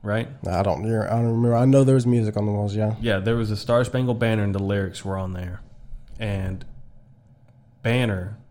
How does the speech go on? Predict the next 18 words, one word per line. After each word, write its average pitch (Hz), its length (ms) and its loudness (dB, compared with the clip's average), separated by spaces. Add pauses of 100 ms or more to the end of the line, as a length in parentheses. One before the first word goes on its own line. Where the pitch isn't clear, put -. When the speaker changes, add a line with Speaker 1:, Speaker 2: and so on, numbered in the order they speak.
(160)
Speaker 1:
like, 101 220 -2 (640)
I 117 100 0
saw 151 260 6
the 135 120 6
word 110 380 2
banner, 101 480 2 (460)
right? 107 300 2
And 113 120 4
I 113 60 6
remember 113 720 2 (180)
Speaker 2:
<laughs> - 220 10
Speaker 1:
that 110 160 2
this 107 220 0
kid 135 460 0
that 98 200 -2
lived 98 240 -2
beside 92 320 -6
me, 90 260 -6